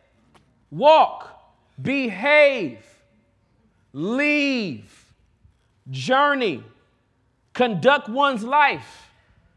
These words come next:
One of my favorite words of all Christianity, die. <laughs> Can you imagine this commandment just left alone without anything else after it? Go, behave,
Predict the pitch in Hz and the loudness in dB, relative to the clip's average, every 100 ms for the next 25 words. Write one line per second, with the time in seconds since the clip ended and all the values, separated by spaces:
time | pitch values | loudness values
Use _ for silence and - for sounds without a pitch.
0 | _ 165 196 220 - 247 254 226 214 226 | _ -8 -4 -4 -2 0 0 -2 -4 -2
1 | 226 214 202 190 220 240 233 214 185 196 | -2 -4 -8 -6 0 0 0 -6 -6 -6
2 | 175 170 170 170 _ _ 135 123 262 247 | -6 -6 -8 -12 _ _ -8 2 4 4
3 | 156 - - _ _ _ _ _ _ _ | 0 -8 -20 _ _ _ _ _ _ _
4 | 160 - 165 _ _ _ _ _ _ _ | -20 -20 -20 _ _ _ _ _ _ _
5 | _ _ _ _ _ _ _ _ _ _ | _ _ _ _ _ _ _ _ _ _
6 | _ _ _ _ _ _ _ - 285 349 | _ _ _ _ _ _ _ 0 2 2
7 | 370 320 330 302 285 294 - 302 302 294 | 0 0 0 0 0 -4 -4 -4 -2 -2
8 | 240 175 123 294 277 320 320 262 294 262 | -4 -6 -6 -4 2 2 2 0 0 0
9 | 226 - 233 294 277 330 320 311 302 277 | -4 -4 0 2 2 0 -4 -2 -2 0
10 | 302 311 214 120 - _ _ _ _ _ | 0 -2 -4 -10 -16 _ _ _ _ _
11 | _ _ _ _ _ _ _ _ _ 147 | _ _ _ _ _ _ _ _ _ -6
12 | 143 302 294 147 - - _ _ _ _ | 4 4 4 0 -10 -20 _ _ _ _
13 | _ _ _ _ _ _ _ _ - 247 | _ _ _ _ _ _ _ _ -4 -2
14 | 247 277 - 277 165 110 | 2 6 6 6 0 -10